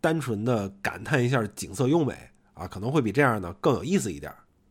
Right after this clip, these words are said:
在苗师傅的书里啊，除了这种亲身体验的旅行啊，我发现他也会像咱们现在这样啊，通过读书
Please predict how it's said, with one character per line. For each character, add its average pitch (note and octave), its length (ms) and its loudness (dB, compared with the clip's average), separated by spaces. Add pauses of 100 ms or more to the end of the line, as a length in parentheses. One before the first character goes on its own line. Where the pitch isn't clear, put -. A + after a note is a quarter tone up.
(720)
在 G3 140 10
苗 D#3+ 180 8
师 G#3+ 80 6
傅 E3 100 4
的 A#2+ 80 2
书 D#3+ 220 0
里 A2 60 2
啊， - 280 -8
除 C#3+ 220 0
了 F3 80 6
这 C3 100 2
种 F#2 200 -4
亲 F3+ 240 0
身 E3+ 220 0
体 - 240 -14
验 B2 200 2
的 G2 80 -2
旅 D2+ 160 -12
行 D#2+ 220 -8
啊， D#2 200 -8 (300)
我 F#2+ 60 -10
发 E3+ 160 6
现 C#3 80 4
他 F3 180 2
也 A#2+ 80 4
会 B2 140 2
像 A2+ 180 2
咱 F#2+ 160 -6
们 A#2 80 -4
现 C#3 140 4
在 B2 100 4
这 G#2 140 0
样 F2+ 120 -2
啊， F2 240 -8
通 E3 200 -2
过 B2+ 140 8
读 A#2+ 280 -2
书 D3 340 2